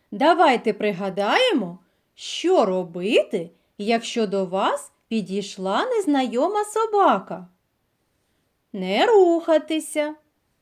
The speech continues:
не кричати, не дивитися їй в очі, повільно відійти.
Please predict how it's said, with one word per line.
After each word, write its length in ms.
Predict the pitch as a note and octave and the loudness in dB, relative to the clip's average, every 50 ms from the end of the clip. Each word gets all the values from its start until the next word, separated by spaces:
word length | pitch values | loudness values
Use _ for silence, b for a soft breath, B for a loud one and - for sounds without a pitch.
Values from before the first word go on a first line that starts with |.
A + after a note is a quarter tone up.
| _ _ _ _ _ _ | _ _ _ _ _ _
не 320 | - F#3 F3+ F#3 F3+ F3+ F3+ | -8 -8 -6 -6 -6 -8 -6
кричати, 1200 | F#3 G#3+ G3+ A3 C#4 D#4 - - A4+ G#4 F#4+ F4 E4 D#4+ D#4 D4+ D4+ D4+ - D4 D4 D4 D4 - _ _ _ _ _ _ _ _ _ _ _ _ _ _ _ _ _ | -4 -2 -2 -2 -2 -2 0 2 4 4 4 4 4 4 4 2 0 -2 -6 -6 -6 -6 -8 -12 _ _ _ _ _ _ _ _ _ _ _ _ _ _ _ _ _
не 180 | G#3 G#3 A3 G#3+ | -4 -2 -2 0
дивитися 800 | F3+ G#3+ G#3 F#3+ F3 F#3 G3 C4+ G4+ - G#4+ F#4+ F#4+ - - G3+ | 2 2 0 0 0 -2 0 0 2 2 2 0 0 0 -2 -2
їй 460 | G3 F#3 E3+ F3 G3 A3 B3 D#4 G4 | -2 -4 -6 -6 -6 -2 0 0 0
в 260 | G4 - - - D#4+ | 0 -2 -8 -6 -2
очі, 800 | E4+ E4+ E4+ E4 D#4+ D#4+ D4+ D4+ D4+ - - D#4 D4 D4 D4 D#4 - _ _ _ _ _ _ _ _ _ _ _ _ _ _ _ _ | 0 2 2 2 4 4 2 2 0 -6 -8 -6 -6 -6 -6 -10 -12 _ _ _ _ _ _ _ _ _ _ _ _ _ _ _ _
повільно 920 | - A3+ A3 G3+ E3+ D#3 E3+ F3+ F#3+ A#3 E4 G4+ A#4+ G4+ C#4 G3 F3 F3+ - - | 0 2 2 2 0 -2 -8 -6 -2 0 0 2 2 0 0 -2 -4 -8 -14 -14
відійти. 1040 | F3+ E3 F#3+ F#3+ F#3 - A3 D4 F4+ A4 B4+ - _ - D4 C#4+ C#4 C4+ C4 C4 | -10 -8 -6 -6 -6 -4 -2 0 0 0 -2 -2 _ -2 -2 0 0 -2 -4 -8